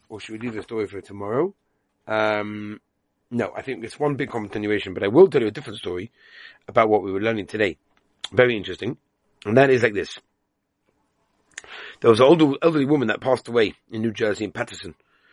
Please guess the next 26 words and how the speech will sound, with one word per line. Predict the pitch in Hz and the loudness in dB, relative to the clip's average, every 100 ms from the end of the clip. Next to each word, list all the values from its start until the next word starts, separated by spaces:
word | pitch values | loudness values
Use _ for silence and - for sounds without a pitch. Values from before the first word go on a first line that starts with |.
| _ _ | _ _
Now, | - 131 | 2 2
after | 143 | 2
the | 127 | -2
Shiva, | - 165 110 | 0 0 0
her | |
family | 101 127 135 | 2 2 4
went | 110 120 113 | 2 0 -2
through | 104 | -8
all | 104 113 | -2 -2
of | 101 | 0
her | 90 101 | 0 -2
things, | - 85 98 - _ _ _ | -2 -10 -12 -16 _ _ _
and | - | -6
they | 117 | -6
discovered | 139 139 202 202 | -4 0 4 6
her | 196 | 6
will. | 208 170 _ _ _ _ _ _ _ | 6 4 _ _ _ _ _ _ _
In | 180 | 4
it, | 202 | 6
she | - | 4
left | 147 143 | 2 0
a | - | -2
portion | - 151 135 | -6 -4 -2
of | 123 | -4
her | |
savings | - 147 123 101 104 | -2 -2 -2 -4 -8